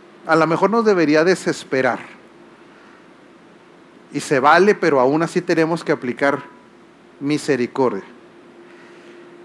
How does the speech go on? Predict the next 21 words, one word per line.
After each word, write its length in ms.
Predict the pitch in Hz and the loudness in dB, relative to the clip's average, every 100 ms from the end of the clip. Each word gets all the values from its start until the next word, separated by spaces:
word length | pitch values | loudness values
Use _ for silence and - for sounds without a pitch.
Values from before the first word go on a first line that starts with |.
| - - - - - - - - - - - - - - - | -20 -20 -20 -20 -20 -20 -20 -20 -20 -20 -20 -20 -20 -20 -14
En 220 | - 180 175 | -4 -2 0
cualquier 720 | 180 170 156 - 220 254 247 | 4 4 2 0 2 4 2
congregación 640 | 262 247 226 185 - 202 | 0 0 0 -2 -2 -2
nos 120 | 202 | 0
vamos 280 | 180 180 196 | 0 -2 -4
a 60 | 190 | -6
encontrar 560 | 165 139 135 156 147 - | -4 -6 -2 -2 -2 -4
a 100 | 135 | -4
los 260 | 127 131 | -2 -6
tecniones, 1000 | - 143 123 131 160 196 240 247 - - - - - - - - - - - - - - - - | -6 -6 -4 -2 -2 -2 -2 -6 -10 -20 -20 -20 -20 -20 -20 -20 -20 -20 -20 -20 -20 -20 -20 -16
a 120 | - 131 | -6 -2
los 300 | 127 - - | -2 -4 -4
tecnones 880 | 135 135 143 147 165 202 - - - - - - - - - - - | -4 -2 -2 0 0 -6 -10 -18 -20 -20 -20 -20 -20 -20 -20 -20 -12
y 100 | 127 | -2
a 80 | 123 | 0
los 220 | 113 110 | 0 -4
juíos. 800 | - - 123 101 82 - - - - - - | -10 -8 -8 -8 -12 -18 -20 -20 -20 -20 -20
Son 280 | - 127 160 | -6 -2 0
los 160 | 180 | 0
tres 400 | - 175 175 - | 0 -2 -2 -6
niveles. 580 | 175 170 147 117 101 - | -4 0 2 0 -2 -8